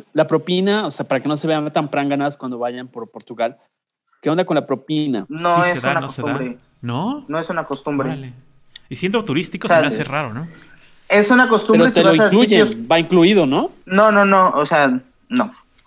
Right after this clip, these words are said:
Speaker 3: Órale.
Speaker 2: Si vas a un sitio turístico, si vas a un, a un lugar turístico
Speaker 3: Ajá.
Speaker 1: Ajá.
Speaker 3: Sí, es un hotel de cadena
Speaker 2: Pue-,
Speaker 3: o una
Speaker 2: pu-,
Speaker 3: cosa
Speaker 2: puede,
Speaker 3: así.
Speaker 2: ajá, puede que te lo pidan, o a un restaurante que
Speaker 3: Claro.
Speaker 2: esté aquí en la, en la avenida grande, puede que te,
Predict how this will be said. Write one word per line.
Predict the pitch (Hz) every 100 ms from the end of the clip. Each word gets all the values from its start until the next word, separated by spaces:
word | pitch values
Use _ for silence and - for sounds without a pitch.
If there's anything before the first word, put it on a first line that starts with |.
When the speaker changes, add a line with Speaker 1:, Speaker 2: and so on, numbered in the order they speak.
| - -
Speaker 3:
Órale. | 135 220
Speaker 2:
Si | 185
vas | 190 233
a |
un | 277
sitio | 262 - 247
turístico, | 202 185 190 220 220 294 - _ _ _ _ _ _ _ _ _ _ _ - - _ _
si | - 156
vas | 180 190
a | 220
un, | 190 185 160
a | 160
un | 170
lugar | 185 175 170
turístico | 175 165 160 196 240 277 - -
Speaker 3:
Ajá. | 139 113 151 208 _ _ _
Speaker 1:
Ajá. | 107 107 113 - _ _ _ _
Speaker 3:
Sí, | -
es | 170
un | 175
hotel | 143 143
de | 143
cadena | 120 113 131 131
Speaker 2:
Pue-, | 180
Speaker 3:
o | -
una | -
Speaker 2:
pu-, | 151
Speaker 3:
cosa | 143
Speaker 2:
puede, | 208 208
Speaker 3:
así. | -
Speaker 2:
ajá, | 170 185 170
puede | 196 202
que | 208
te | 190
lo | 156 147
pidan, | 160 151
o | 147
a | 156
un | 180
restaurante | 196 - 151 151 156
que | 147
Speaker 3:
Claro. | 123 110
Speaker 2:
esté | 143
aquí | - 147
en | 143
la, | 127 127 131
en | 139
la | 135
avenida | 131 147 143
grande, | 135 143 147 139
puede | 127 147 - _ 165 160
que |
te, | 143 123